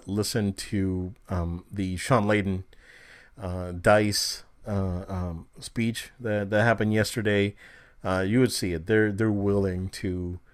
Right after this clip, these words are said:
um, they're, they're willing to work with, uh, o-, other platforms, and they're willing to open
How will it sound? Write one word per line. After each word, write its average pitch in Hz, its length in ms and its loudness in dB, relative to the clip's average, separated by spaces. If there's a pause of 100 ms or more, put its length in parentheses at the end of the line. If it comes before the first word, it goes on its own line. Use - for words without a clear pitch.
(340)
um, 85 460 -6 (140)
they're, 110 360 2
they're 113 200 2
willing 120 400 4
to 131 120 -4
work 107 480 0 (280)
with, 98 380 0
uh, 92 240 0
o-, 90 260 -4
other 98 160 0
platforms, 92 720 -4
and 90 120 -4
they're 95 100 0
willing 98 280 0
to 90 180 -2
open 87 420 -2